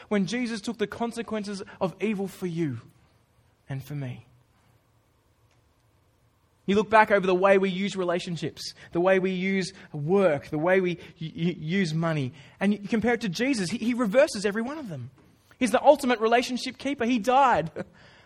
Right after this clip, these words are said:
Well, we wanted nothing to do with him, yet he laid down his life for us. That is the very definition of love, isn't it? Not because of something that would give him, but because he loved us, just because he loved us, because he loved you. He always did what was right. He's the ultimate right doer. He never did wrong.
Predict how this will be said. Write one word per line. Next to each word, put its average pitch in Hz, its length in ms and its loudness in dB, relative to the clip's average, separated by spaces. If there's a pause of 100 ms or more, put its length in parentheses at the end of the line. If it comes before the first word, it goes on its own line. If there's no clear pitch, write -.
(380)
Well, 180 80 0
we 214 80 4
wanted 233 220 2
nothing 214 260 -2
to 208 60 -6
do 202 160 -6
with 196 140 -6
him, 147 340 -6 (440)
yet 165 140 -4
he 208 80 -2
laid 196 240 0
down 185 220 0
his 160 160 -6
life 165 260 -4
for 135 220 -10
us. 113 180 -10
That 233 100 4
is 233 120 -4
the 185 100 -2 (180)
very 214 220 4
definition 214 580 0
of 170 140 -2
love, 143 220 0
isn't 160 180 -8
it? 240 100 -12 (720)
Not 262 160 4
because 254 240 -2
of 190 160 -6
something 214 260 2
that 208 100 0
would 180 140 -2
give 175 180 -2
him, 226 400 2
but 185 120 -2
because 185 240 -6
he 190 80 -4
loved 196 300 2
us, 156 160 -2
just - 180 -12
because 185 240 -6 (140)
he 185 100 -4
loved 185 380 0
us, 147 380 -6 (580)
because 185 220 -6
he 175 80 -6
loved 180 280 -4
you. 113 140 -8 (2000)
He 220 120 6
always 233 320 8
did 220 180 4
what 220 160 4
was 190 160 4
right. 220 240 8
He's 175 100 2
the 190 120 2
ultimate 208 320 2
right 208 340 2
doer. 233 180 0
He 196 60 4
never 214 200 0
did 196 280 -4
wrong. 180 540 0